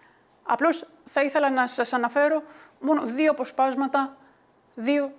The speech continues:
συγγραφέων που έχουν λίγο σχέση με το θέμα. Ε, πρώτος είναι ο Βοκάκιος,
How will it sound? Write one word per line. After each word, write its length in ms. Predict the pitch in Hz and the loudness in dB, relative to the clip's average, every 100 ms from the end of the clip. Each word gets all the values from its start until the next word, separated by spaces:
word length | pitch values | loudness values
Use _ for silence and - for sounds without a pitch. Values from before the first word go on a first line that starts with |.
| - | -16
συγγραφέων 840 | - 240 233 - 262 269 269 269 - _ _ _ - | -6 -2 -2 0 0 2 0 -6 -14 _ _ _ 0
που 80 | |
έχουν 200 | 320 311 | 0 2
λίγο 200 | 277 262 | 0 0
σχέση 640 | 247 - 262 254 - 262 254 _ _ _ | -2 0 0 0 -4 -8 -8 _ _ _
με 340 | 247 240 247 - | -4 -4 -4 -6
το 100 | 240 | -6
θέμα. 340 | - 220 - - - - - _ _ _ _ | -2 -2 -4 -14 -20 -20 -20 _ _ _ _
Ε, 200 | - 226 | 2 2
πρώτος 360 | 226 269 269 - | 2 0 -2 0
είναι 180 | 269 240 | 0 0
ο 60 | |
Βοκάκιος, 960 | 202 196 202 240 254 - 349 370 - | 0 -2 0 0 -2 -4 -6 -6 -10